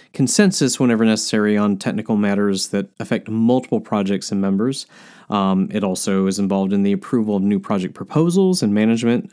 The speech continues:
um, of the overall project lifecycle, and then it fosters alignment and standardization and reduces duplication of efforts, um, across different projects in the Finos landscape. So basically, it, it's, it draws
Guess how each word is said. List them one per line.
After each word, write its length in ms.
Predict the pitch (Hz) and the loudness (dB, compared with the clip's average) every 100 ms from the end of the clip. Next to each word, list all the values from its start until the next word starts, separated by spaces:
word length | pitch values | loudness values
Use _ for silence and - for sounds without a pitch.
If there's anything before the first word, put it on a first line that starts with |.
| - | -8
um, 220 | 92 90 | -6 -4
of 140 | 98 101 | -6 -2
the 140 | 98 | -2
overall 320 | 95 95 95 | 0 0 -2
project 360 | 95 104 95 95 | -2 -4 -4 -6
lifecycle, 800 | 90 104 - - 156 170 185 190 - - - | -4 -2 -2 -4 -2 -2 -2 -4 -12 -20 -6
and 200 | 127 131 | 0 2
then 260 | 135 139 139 | 4 4 2
it 180 | 143 | 0
fosters 640 | - 127 - - 139 139 131 | -2 -2 -2 -2 0 0 2
alignment 560 | 131 123 139 156 156 - | 2 4 2 2 0 -4
and 180 | 127 123 | -2 -2
standardization 1000 | 127 127 131 117 113 120 139 135 131 131 - | 0 2 2 2 0 0 0 0 0 0 -2
and 260 | 110 107 | -2 0
reduces 540 | 107 107 127 170 - 151 | 0 0 0 0 0 0
duplication 800 | 170 160 - 185 185 123 110 110 - - - - | 0 0 0 0 2 2 0 -2 -12 -20 -16 -4
of 140 | 120 | 0
efforts, 500 | 117 113 113 113 - | 2 2 0 0 -2
um, 240 | 107 110 107 | 0 0 0
across 440 | - 123 110 - | 0 0 0 -4
different 440 | - 107 123 127 | -10 -4 -2 -2
projects 540 | 98 110 101 104 - - | -2 -2 0 -2 -4 -6
in 160 | 107 | -2
the 80 | 104 | -2
Finos 320 | 104 104 98 | 0 -2 0
landscape. 440 | 101 95 - 92 95 | 0 -2 -2 -6 -4
So 140 | 139 | -4
basically, 560 | 123 165 165 - 123 110 | 0 0 0 -2 0 2
it, 140 | 107 | 0
it's, 320 | 110 - - | -4 -6 -8
it 160 | - 113 | -6 -6
draws 560 | - 156 165 156 143 | -2 0 2 0 -2